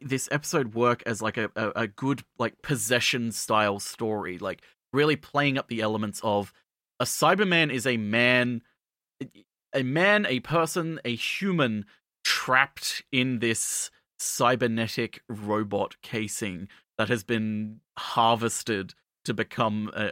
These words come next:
a new creature that is go-, uh, hell-bent on harvesting other humans. Um, that is an absolute great horror story that they could have gone with, but they just didn't for some reason.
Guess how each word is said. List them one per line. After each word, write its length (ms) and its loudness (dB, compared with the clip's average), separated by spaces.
a 40 2
new 300 -2
creature 560 -4
that 160 -2
is 140 -8
go-, 240 -2
uh, 200 0
hell-bent 560 0
on 240 -4
harvesting 500 -2
other 320 0
humans. 760 -8
Um, 360 2
that 180 4
is 140 2
an 60 4
absolute 440 0
great 360 0
horror 280 2
story 300 -6
that 80 -4
they 160 -2
could 140 -2
have 120 -6
gone 300 2
with, 240 -6
but 280 2
they 100 2
just 300 -6
didn't 280 -6
for 120 -10
some 200 -2
reason. 380 -4